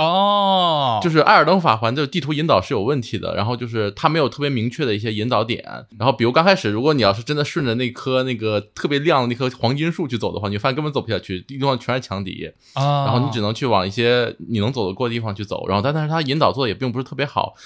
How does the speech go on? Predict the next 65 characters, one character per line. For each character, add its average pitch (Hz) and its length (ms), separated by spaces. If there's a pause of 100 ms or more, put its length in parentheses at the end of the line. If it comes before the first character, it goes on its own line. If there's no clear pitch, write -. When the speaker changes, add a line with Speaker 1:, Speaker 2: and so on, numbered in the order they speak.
(120)
Speaker 2:
所 - 80
以 147 40
在 165 80
整 127 120
个 139 80
打 101 200
艾 127 100
尔 135 80
登 143 140
法 92 160
环 98 120
的 117 80
过 123 200
程 110 180
里， 104 220 (260)
我 104 180
就 123 440
完 117 260
全 117 220
是 117 120
在， 113 200
哦， 135 240
先， 139 200
先 165 280
拿 120 100
了 143 80
个 143 60
什 135 80
么 135 80
宝 98 200
箱， 127 220
然 120 140
后 131 40
后 - 280
来 156 100
很 170 220
久 208 120
以 139 80
后 175 120
我 139 60
才 117 120
知 104 40
道， 113 80
原 110 100
来 135 60
那 151 40
个 147 40
宝 101 140
箱 117 120
是 143 80
某 98 160
个 98 100
任 160 160
务 98 100
的， 73 140
就 - 140
要 92 180 (300)
解 90 120
决 90 100
的 139 100
一 - 20
个 170 60
东 180 180
西。 147 160
Speaker 1:
哦。 117 140